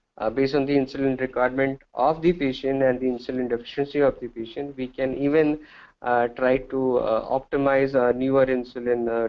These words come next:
dose for the patient. And one important thing we should never miss out, as we said about the, there is a chances of hyponatremia, there is, uh,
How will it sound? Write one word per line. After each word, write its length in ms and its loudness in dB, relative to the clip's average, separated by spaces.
dose 280 -2
for 140 -10
the 100 -6
patient. 400 -10
And 220 -2
one 220 2
important 400 2
thing 180 2
we 100 0
should 240 -4
never 240 4
miss 240 2
out, 220 2
as 160 2
we 80 -2
said 400 0
about 480 0
the, 220 -6
there 240 -4
is 120 -8
a 120 0
chances 340 -6
of 160 2
hyponatremia, 800 -2
there 180 -2
is, 240 -8
uh, 220 -2